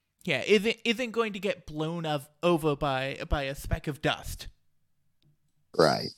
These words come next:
Speaker 1: Or an errant, uh, energy attack.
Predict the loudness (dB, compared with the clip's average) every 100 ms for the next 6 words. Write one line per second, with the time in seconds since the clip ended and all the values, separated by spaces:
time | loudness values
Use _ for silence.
0 | -12 -12 _ _ _ _ _ _ _ _
1 | _ _ 0 0 0 -2 0 0 -2 -14
2 | _ _ 0 2 0 -6 _ -2 -2 -2
3 | -2 0 -2 -4 -8 -16